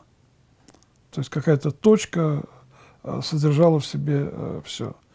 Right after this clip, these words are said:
Потом происходит, э, взрыв и выделение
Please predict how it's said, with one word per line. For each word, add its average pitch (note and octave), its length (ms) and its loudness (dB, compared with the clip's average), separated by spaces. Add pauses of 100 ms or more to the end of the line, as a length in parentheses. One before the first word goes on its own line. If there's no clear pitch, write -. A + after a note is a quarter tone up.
(360)
Потом G#3+ 400 4
происходит, E3 800 4
э, C#3 40 -4
взрыв C#3 1040 4 (500)
и G3 80 8
выделение D3 1120 4